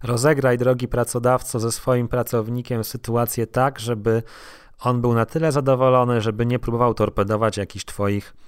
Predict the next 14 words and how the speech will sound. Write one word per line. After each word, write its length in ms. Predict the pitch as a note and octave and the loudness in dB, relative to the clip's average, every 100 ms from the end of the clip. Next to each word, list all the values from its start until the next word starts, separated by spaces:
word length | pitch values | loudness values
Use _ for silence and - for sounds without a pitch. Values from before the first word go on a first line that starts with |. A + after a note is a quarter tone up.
| - - - - | -20 -20 -18 -10
y, 260 | G2 F#2+ A2 | -10 -8 -4
działań, 520 | A2 C#3 D#3+ E3 D#3 | 0 2 2 2 0
co 120 | - | 0
do 100 | B2+ | 0
których 400 | B2 C#3+ C3 A2+ | 0 2 2 2
wiesz, 300 | A#2 D3+ D3+ | 2 2 2
że 260 | B2 A#2 B2+ | -2 -4 0
one 220 | C3 B2+ | 2 2
na 100 | A#2 | 2
jakiejś 360 | B2 A#2+ A#2 - | 0 0 -2 -2
tam 260 | A2 A2+ | -4 -2
granicy 460 | G2+ G2 G#2 - G2+ | 0 0 -2 -4 -2
jednak 360 | G2+ F#2+ G2 | 0 0 -4
pływają. 540 | - G2 F#2+ E2+ D#2+ | -4 -2 0 -2 -4